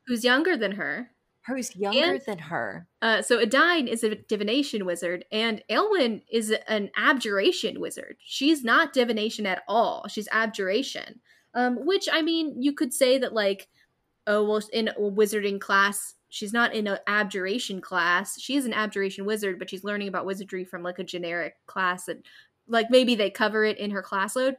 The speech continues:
Speaker 1: but it doesn't quite work. But
Speaker 2: No, it
Speaker 1: Adine
Speaker 2: doesn't make
Speaker 1: gives her
Speaker 2: sense.
Speaker 1: No, it doesn't, it doesn't really make sense. But Adine gives her some books, but in doing so as well,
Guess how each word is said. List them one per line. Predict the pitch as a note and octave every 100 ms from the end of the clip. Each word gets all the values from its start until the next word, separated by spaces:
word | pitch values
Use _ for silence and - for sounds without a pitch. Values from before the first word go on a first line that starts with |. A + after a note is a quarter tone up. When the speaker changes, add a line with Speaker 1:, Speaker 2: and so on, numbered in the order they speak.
| -
Speaker 1:
but | F4
it | F#4+ F#4+
doesn't | G#4+ G#4+ F#4+
quite | - E4+ E4
work. | A#3 C4+ G#3 - - _ - _ _
But | A#3+
Speaker 2:
No, | G#3
it | A3
Speaker 1:
Adine | A#3+ D4+
Speaker 2:
doesn't | F#4
make | E4 E4
Speaker 1:
gives | -
her | E4 D#4+
Speaker 2:
sense. | D#4+ - _ _ _ _ _ _ -
Speaker 1:
No, | F4+ F#3+ G#3+
it | C#4
doesn't, | D#4 D#4+ D4+ G#3+
it | D4
doesn't | E4+ E4 C#4
really | D4 C#4+
make | C4+
sense. | B3 A3 F3 -
But | A#3+ A#3+
Adine | C#4+ E4 F#4 F4
gives | C#4+
her | C#4+ C4
some | G#3 G3+
books, | A#3+ E3+ - -
but | A3+
in | B3 C4+
doing | A#3+ B3+ B3
so | A#3 G#3+
as | F#3+ F#3+
well, | G#3 G3+ G3